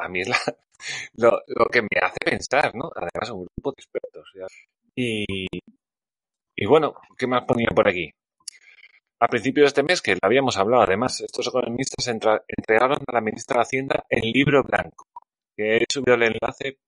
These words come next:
precisamente al grupo de Telegram, por si alguien me quiere echar un, una vuelta, un documento de casi ochocientas páginas,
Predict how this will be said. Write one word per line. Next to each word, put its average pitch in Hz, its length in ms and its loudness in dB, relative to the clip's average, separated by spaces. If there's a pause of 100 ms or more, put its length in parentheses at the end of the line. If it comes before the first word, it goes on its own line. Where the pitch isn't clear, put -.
precisamente 107 640 -4
al 117 80 4
grupo 107 340 0
de 98 140 0
Telegram, 107 480 -4 (160)
por - 100 -12
si - 100 -14
alguien 92 300 -4
me 98 80 -2
quiere 98 220 -4
echar - 260 -4
un, 95 500 -10 (200)
una 95 180 -2
vuelta, 98 340 2
un 101 60 -4
documento 104 460 -2
de 107 80 2
casi 120 280 -2
ochocientas 135 880 0
páginas, - 540 -4